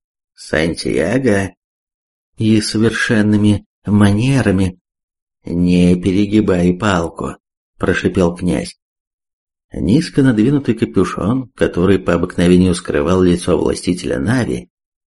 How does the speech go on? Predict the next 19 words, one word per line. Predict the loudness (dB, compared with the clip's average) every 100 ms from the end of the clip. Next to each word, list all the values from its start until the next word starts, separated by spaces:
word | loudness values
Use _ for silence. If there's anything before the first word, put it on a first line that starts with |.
| _
дёрнулся, | -10 -4 0 0 2 0 -2 -4 -6 -10 _ _ _ _ _ _
и | 2 2
из | 2
тьмы | -4 -2 -2
сверкнули | 0 -2 -2 2 2 2
красные | -2 -4 -4 -4 -4 0
глаза. | 2 2 0 -6 -12 _ _ _ _ _ _ _
И | -6
эта | 2 2 2 0
демонстрация | 2 2 0 0 0 0 -2
крайней | 0 2 2 2
степени | 2 0 0 -4
раздражения | -4 -4 -4 -4 -4 -4 -6 -10 _ _ _ _ _ _ _
заставила | -6 0 0 0 -2 0 0
комиссара | 2 0 0 0 -2 -2
прервать | 0 0 2 2 0 -4 -8 _
художественную | -2 2 2 2 -2 -2 -2
декламацию | -2 -2 0 -2 0 0
резюме | 2 2 0 -2